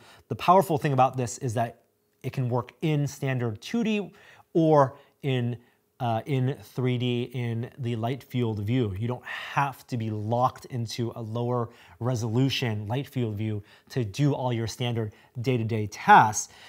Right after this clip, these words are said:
Um, or if they want this to be, you know, their flagship device, because they are developing this whole, this whole app ecosystem, this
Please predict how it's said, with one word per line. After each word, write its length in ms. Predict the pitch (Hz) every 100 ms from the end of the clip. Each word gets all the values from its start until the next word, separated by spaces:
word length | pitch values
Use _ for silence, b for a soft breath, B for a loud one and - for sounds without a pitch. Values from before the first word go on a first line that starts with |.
| B B
Um, 320 | 139 127 123
or 240 | - 170 165
if 80 | 139
they 100 | 139
want 240 | 127 127
this 180 | 127 -
to 120 | 127
be, 480 | 113 120 113 107 104
you 60 | 131
know, 240 | 107 101
their 260 | 110 120 123
flagship 640 | - 113 110 107 - 104
device, 560 | - 95 110 104 92 -
because 180 | 117 127
they 140 | 147
are 240 | 160 202 233
developing 480 | 135 123 120 123
this 160 | 117 -
whole, 440 | - 127 120 113 - B B B
this 120 | 123
whole 280 | - 139 -
app 240 | 135 131 -
ecosystem, 720 | 151 139 - 98 - 104 73 82
this 280 | 101 107 -